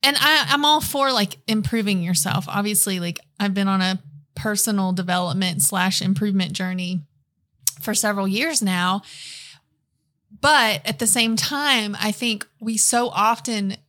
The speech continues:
don't honor where we actually do succeed and where we do actually show up in the way that we want to in the world.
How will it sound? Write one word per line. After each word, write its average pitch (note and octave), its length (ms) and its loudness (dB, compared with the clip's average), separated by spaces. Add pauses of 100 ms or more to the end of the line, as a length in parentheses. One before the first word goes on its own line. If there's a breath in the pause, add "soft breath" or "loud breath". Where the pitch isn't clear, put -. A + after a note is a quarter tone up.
(400)
don't A3+ 380 0
honor G3 720 0
where G#3 260 0
we G3+ 240 -2
actually G3+ 760 -2
do A3 240 0
succeed - 680 -2
and G#3+ 120 0
where A3 140 -2
we G#3+ 160 -2
do A3 280 0
actually F#3+ 800 -2 (600 loud breath)
show A#3+ 400 2
up G#3 420 0
in G#3+ 100 2
the G3+ 100 0
way F#3+ 440 0
that F#3 200 -4
we F#3 480 -4 (220)
want G3+ 340 -2
to F#3 300 0
in F#3+ 120 4
the F3+ 80 2
world. F3+ 440 -2